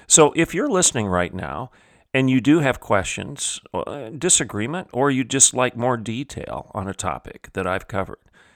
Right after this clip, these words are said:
please, please email me. And the way you do that is go to D R everett piper dot com. That's my website, and you can contact me via that website.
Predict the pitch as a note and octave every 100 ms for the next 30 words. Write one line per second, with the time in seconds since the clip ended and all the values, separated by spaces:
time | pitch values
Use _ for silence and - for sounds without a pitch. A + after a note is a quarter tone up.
0 | _ - D#3+ G3 A2+ - - - _ _
1 | _ - A#2 C#3+ A#2+ G#2+ - A#2+ A2 F#2
2 | - - - _ _ _ A2 G#2 G#2 C3
3 | F3+ D3+ D3+ F#2 F2 G2+ F#2+ G#2+ G2 G2
4 | F#2+ F2+ F2+ G2 F#2 G2 - F2+ F#2 E2+
5 | G1+ - - G#2 F#2+ - - - - _
6 | _ _ - G#2+ G#2+ G#2 B2 B2+ - -
7 | - _ _ _ _ - G2 A#2 - B2
8 | - F3 E3 E3+ - D#2+ - - F#2 F#2+
9 | F#2+ F#2 F2+ - - B2+ - - -